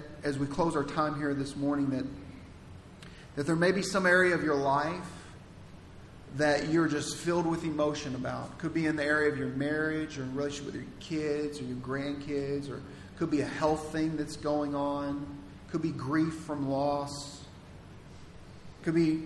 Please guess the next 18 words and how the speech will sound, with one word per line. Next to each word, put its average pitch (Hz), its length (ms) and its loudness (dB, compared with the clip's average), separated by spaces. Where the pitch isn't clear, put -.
extreme 175 840 0
issues 160 540 4
with 139 180 0
money 160 560 4
or, 127 320 0
or 127 120 0
job 156 500 6
situation. 151 1160 0
I 139 40 0
mean, 151 140 4
there's 165 260 4
no 190 240 10
end 208 440 2
to 196 80 2
the 160 120 2
things 180 520 0
that 151 160 0
invite 156 560 4